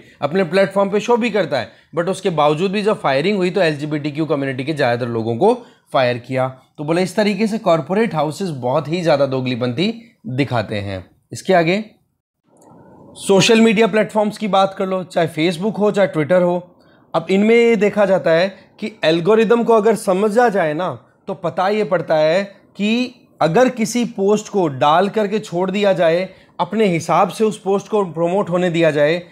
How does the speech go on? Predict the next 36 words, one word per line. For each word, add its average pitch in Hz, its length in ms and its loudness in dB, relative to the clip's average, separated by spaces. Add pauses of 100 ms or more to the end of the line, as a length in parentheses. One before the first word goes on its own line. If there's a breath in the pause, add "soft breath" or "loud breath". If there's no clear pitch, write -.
(220 loud breath)
तो 156 80 -6
पता 160 300 0
ये 185 140 2
पड़ता 151 300 0
है 147 200 4 (440 loud breath)
कि 240 420 0 (720)
Facebook 202 500 2
और, 208 280 4
अ, 156 880 -2
Twitter 185 320 0
की 214 100 -2
जो 208 280 2
एल्गोरिदम 175 460 2
है 196 140 2
वो 190 160 -4
इस - 160 -4
तरीके 214 300 2
से 196 120 -2
काम 170 240 0
करती 151 240 -2
है 165 60 -6
कि 196 160 -4
एलजीबीटी 202 540 0
कम्युनिटी 185 540 -2
को 196 160 0
ट्रोल, 180 720 2
that 156 220 -6
means 196 140 -6
उनको 175 240 -8
क्रिटिसाइज 214 580 -4
करने 180 280 0
वाले 160 380 2 (260 loud breath)
जो 175 100 0
कमेंट्स 170 480 0
हैं 151 60 0
ना, 139 220 0